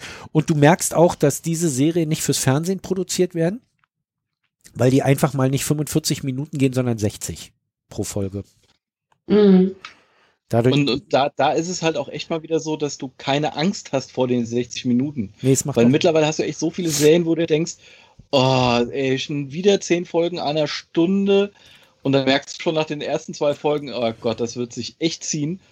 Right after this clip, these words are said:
Speaker 3: Altered Carbon ist da für mich grad so. Ich, ich, es, es geht mir so auf den Sack, d-, das kommt nicht in Schwung. Und For All Mankind, es
Speaker 2: Die
Speaker 3: funktioniert durchgehend.
Speaker 1: Ja.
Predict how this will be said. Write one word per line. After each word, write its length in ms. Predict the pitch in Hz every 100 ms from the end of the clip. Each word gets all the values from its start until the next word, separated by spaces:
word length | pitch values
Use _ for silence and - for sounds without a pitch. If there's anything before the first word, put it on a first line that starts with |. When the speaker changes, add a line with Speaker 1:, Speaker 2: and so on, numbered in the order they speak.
| _ -
Speaker 3:
Altered 400 | 151 170 165 -
Carbon 320 | 147 170 135
ist 160 | 117 117
da 60 |
für 120 | -
mich 180 | 117 -
grad 200 | - 104
so. 180 | 117 104 131
Ich, 160 | -
ich, 240 | - - - - -
es, 100 | 120 -
es 180 | - -
geht 200 | - 160
mir 80 | 180
so 180 | 165 180 - _ _ _ _ -
auf 180 | 156 165
den 80 | 160
Sack, 440 | 156 160 - _
d-, 120 | 143 - 95 87
das 260 | 147 - - 53 -
kommt 180 | - 170
nicht 160 | 175 156
in 120 | 156
Schwung. 220 | 165 160
Und 120 | 131
For 240 | 135 113 143
All 80 |
Mankind, 480 | 185 175 156 165 202 - - _ -
es 140 | -
Speaker 2:
Die 80 | 202
Speaker 3:
funktioniert 520 | 156 - 156 208 233 196
durchgehend. 640 | 220 214 123 113 110 113 _ _ _ _
Speaker 1:
Ja. 80 | 120